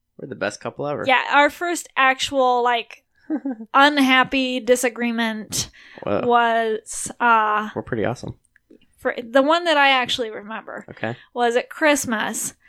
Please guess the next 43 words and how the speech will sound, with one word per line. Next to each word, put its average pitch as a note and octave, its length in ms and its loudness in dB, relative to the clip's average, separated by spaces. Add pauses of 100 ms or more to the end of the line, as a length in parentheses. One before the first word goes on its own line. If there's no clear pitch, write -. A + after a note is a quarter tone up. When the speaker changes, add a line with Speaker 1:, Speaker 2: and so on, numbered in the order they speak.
(220)
Speaker 2:
I G#3 200 -4
came A#3 360 -2
home C#4 600 6 (100)
and G#3+ 220 -10
there - 140 -8
was A3 180 -6
a - 220 -12
gift A#3+ 400 -2 (100)
under B3+ 300 2
the D4 120 0
tree. B3+ 380 2
Speaker 1:
<laughs> E4+ 640 0
Speaker 2:
And B3+ 300 2
so E4 100 2
I C4+ 140 8
Speaker 1:
Yeah. C4+ 120 2
Speaker 2:
picked D4+ 260 0
it C#4+ 100 -2
up E4 160 4
Speaker 1:
You - 60 -10 (280)
Speaker 2:
and C4 220 0
I B3 60 -2
Speaker 1:
remember - 200 -2
Speaker 2:
shook C4+ 220 0
Speaker 1:
this. G4 180 2
Speaker 2:
it - 80 -10
and C4+ 160 -8
I D4 140 -2
said, D4 320 2 (140)
"It's E4+ 240 0
a C#4+ 120 0
puzzle, D#4+ 540 2
isn't D#4 380 0
it?" - 200 -12 (880)
And B3+ 460 -4
Brian's B3+ 560 -2
face A#3+ 360 -4
just - 280 -8
froze. - 640 -4 (540)
And C#4+ 160 -2
then D4+ 100 2
I E4 180 8
froze B3 580 0